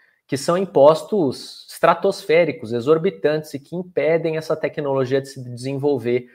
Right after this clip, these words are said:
e de ocupar novos mercados. Existem muitas formas de aproveitar o armazenamento, o Brasil pode se beneficiar demais com isso, mas tem que trabalhar esses dois pilares e a criação de novos mercados, nova demanda pra essa tecnologia.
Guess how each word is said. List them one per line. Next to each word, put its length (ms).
e 80
de 120
ocupar 460
novos 480
mercados. 680
Existem 440
muitas 460
formas 360
de 80
aproveitar 720
o 80
armazenamento, 840
o 100
Brasil 380
pode 240
se 60
beneficiar 460
demais 500
com 220
isso, 320
mas 220
tem 160
que 80
trabalhar 420
esses 240
dois 320
pilares 640
e 100
a 60
criação 540
de 100
novos 300
mercados, 500
nova 240
demanda 380
pra 120
essa 160
tecnologia. 720